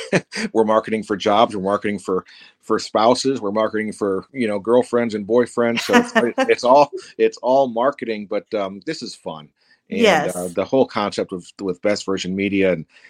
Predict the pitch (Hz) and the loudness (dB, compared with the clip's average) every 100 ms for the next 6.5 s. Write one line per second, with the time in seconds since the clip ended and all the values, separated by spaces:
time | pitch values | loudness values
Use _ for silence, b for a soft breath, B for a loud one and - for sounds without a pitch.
0 | b 95 90 87 - 110 123 120 120 117 | b -8 -4 -2 0 0 2 4 4 4
1 | - - - 95 87 76 - 107 71 76 | 2 -6 -2 -2 -4 -10 -8 -6 -6 -8
2 | 82 - 90 - 120 - - b b b | -10 -8 -6 -2 -2 -4 -10 b b b
3 | 92 - 117 110 - 117 123 113 110 107 | -12 0 2 2 2 -2 0 0 0 0
4 | 92 110 110 95 87 B B B B - | -2 -2 0 0 -4 B B B B -6
5 | 90 90 101 113 117 104 - 98 92 87 | -2 0 4 8 8 4 -2 0 0 0
6 | 98 120 135 120 110 | 0 4 4 4 -2